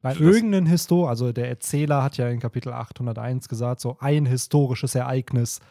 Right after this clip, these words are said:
Speaker 1: dafür wird diese Flotte bekannt sein am Ende. Also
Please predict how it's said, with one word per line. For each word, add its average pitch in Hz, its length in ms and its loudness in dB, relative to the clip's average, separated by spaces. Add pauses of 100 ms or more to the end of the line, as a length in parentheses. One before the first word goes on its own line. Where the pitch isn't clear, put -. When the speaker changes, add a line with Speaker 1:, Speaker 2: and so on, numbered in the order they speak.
(760)
Speaker 1:
dafür 135 400 4
wird 123 140 0
diese 123 180 0
Flotte 127 340 0
bekannt 117 380 -4
sein 107 300 -4
am 107 120 -6
Ende. 104 380 -6
Also 110 320 -6